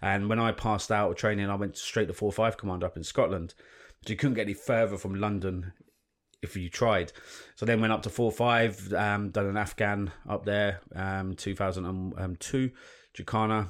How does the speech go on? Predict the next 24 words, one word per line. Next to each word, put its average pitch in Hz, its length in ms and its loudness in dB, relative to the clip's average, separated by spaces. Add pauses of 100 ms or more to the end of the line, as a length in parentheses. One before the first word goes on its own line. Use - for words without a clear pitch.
(120)
Then 98 140 2
I 98 40 0
moved 98 220 0
down 98 180 -2
to 90 60 -6
four 101 220 -2
two. 107 200 0
That's 101 180 -2
where 95 100 2
you 98 200 -2
were. 101 220 2
You 95 160 -2
were 95 80 0
in 95 120 -2
M 98 140 -2
Company, 95 300 -4
weren't 98 180 -2
you? 98 80 -2
And 95 80 -2
I 95 40 0
went 95 200 -4
to - 80 -12
K - 260 -2
Company. 113 460 0